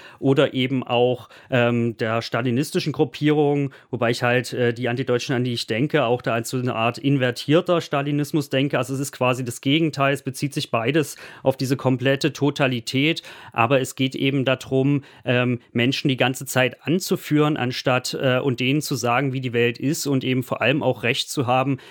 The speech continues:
Selbst aber dieses Recht haben verselbstständigt sich total, daraus entspringt keine relevante Praxis, ähm, und, ähm, es wird einfach ein reiner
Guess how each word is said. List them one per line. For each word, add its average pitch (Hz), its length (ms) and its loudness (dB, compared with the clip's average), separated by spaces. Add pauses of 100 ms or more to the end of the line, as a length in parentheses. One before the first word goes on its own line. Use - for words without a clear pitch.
Selbst - 360 0
aber 131 180 2
dieses 127 340 -4
Recht - 360 -4
haben 135 380 2
verselbstständigt 120 840 0
sich - 160 -4
total, 120 460 0
daraus 135 400 -2
entspringt 135 420 -2
keine 135 360 0
relevante 123 500 -2
Praxis, 170 680 -2 (280)
ähm, 127 400 4 (240)
und, 135 460 2
ähm, 127 240 0
es 127 160 -8
wird 131 180 2
einfach 127 360 0
ein 127 80 0
reiner 123 500 2